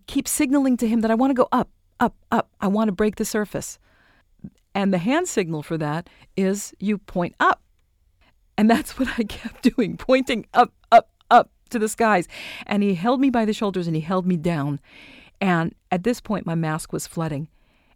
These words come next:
And I, I've been swimming since I was three years old. I've never, ever had the sensation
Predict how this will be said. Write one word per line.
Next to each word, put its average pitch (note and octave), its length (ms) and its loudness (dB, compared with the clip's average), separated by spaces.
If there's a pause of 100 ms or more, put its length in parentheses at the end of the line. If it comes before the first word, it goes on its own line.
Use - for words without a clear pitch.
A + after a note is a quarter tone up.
(120)
And G#3+ 300 -2
I, C4+ 200 -8
I've G4+ 260 -10
been C4+ 120 2
swimming A#3+ 380 -2
since - 220 -10
I E3+ 60 -6
was D#3 140 -10
three A3 220 -6
years F#3+ 300 -6
old. D#3+ 380 -6
I've G#3 200 -6
never, B3 560 0
ever F#3+ 220 -4
had F3 180 -4
the E3 80 -6
sensation D#3 640 -6